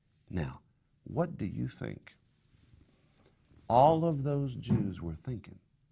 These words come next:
when they looked at Joshua?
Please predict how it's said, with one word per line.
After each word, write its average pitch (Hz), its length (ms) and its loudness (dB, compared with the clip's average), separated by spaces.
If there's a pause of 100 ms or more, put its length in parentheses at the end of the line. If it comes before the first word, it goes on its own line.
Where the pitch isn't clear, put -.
(1300)
when 76 140 -2
they 76 60 2
looked 78 240 -2
at - 60 -10
Joshua? - 400 -6